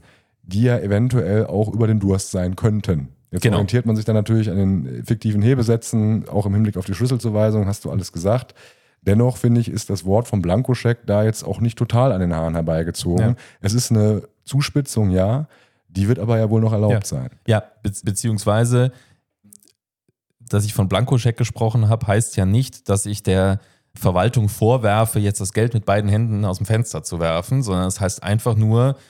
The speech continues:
Speaker 2: dass ich nicht möchte, dass man, dass man der Verwaltung einfach so das Ja und Amen gibt, ohne es zumindest mal kritisch zu
Speaker 1: Du
Speaker 2: hinterfragen.
Speaker 1: kritisierst den Fakt, dass dir sozusagen als gewähltes Gemeinderatsmitglied und auch den anderen Fraktionen nicht die Möglichkeit gegeben wurde, den Haushalt kritisch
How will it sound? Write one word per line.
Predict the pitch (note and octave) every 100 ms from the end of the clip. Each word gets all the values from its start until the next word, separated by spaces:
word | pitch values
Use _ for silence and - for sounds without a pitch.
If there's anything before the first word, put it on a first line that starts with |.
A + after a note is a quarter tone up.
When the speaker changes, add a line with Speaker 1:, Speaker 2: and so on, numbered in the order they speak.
| _ _
Speaker 2:
dass | G2+ G2
ich | - A#2+ - - _ _ _ _ _ _ _
nicht | - A2 A2+ -
möchte, | G2+ A#2+ - - C3+ C#3 C#3+
dass | G#2+ G#2+
man, | A2+ A2 A2 A2+ A#2 _ _ _
dass | G#2 G#2
man | G#2+ G#2+ G#2+ G#2+ G#2
der | F2 G#2 G2+
Verwaltung | G#2 F#2 G#2+ B2 A2+
einfach | G2 G#2+ - A2+
so | - G#2+ A2+ A#2 A2
das | - G2 -
Ja | G2+
und | G2+ F#2
Amen | G2+ A2+ B2+
gibt, | B2 A2+ C3+
ohne | C3+ E3
es | A#2+ -
zumindest | B2 C3+ C3+ -
mal | A2+
kritisch | - A2 G#2+
zu | -
Speaker 1:
Du | F#2
Speaker 2:
hinterfragen. | F2+ F#2 E2+ D2+
Speaker 1:
kritisierst | B2+ G#2 B2 D3+ A#2
den | G2+
Fakt, | A#2+ C3 -
dass | G2 F#2+
dir | G2 C3 C3+
sozusagen | A#2 - G#2+ G#2+ A2 F2
als | F#2
gewähltes | - F#2 G2+ G#2 F#2+
Gemeinderatsmitglied | F#2+ F#2 G2+ A2 G2+ G2 - G2+ F#2+
und | F2+
auch | F2
den | F#2+
anderen | - G2+ G2
Fraktionen | G2+ - G2+ G2
nicht | B2 -
die | A2+
Möglichkeit | A2+ - G2+ G#2 G#2
gegeben | F#2 F#2+ G2+ F#2+
wurde, | F#2+ F#2
den | F2 E2+
Haushalt | G2 - F2+
kritisch | - G2+ F#2 -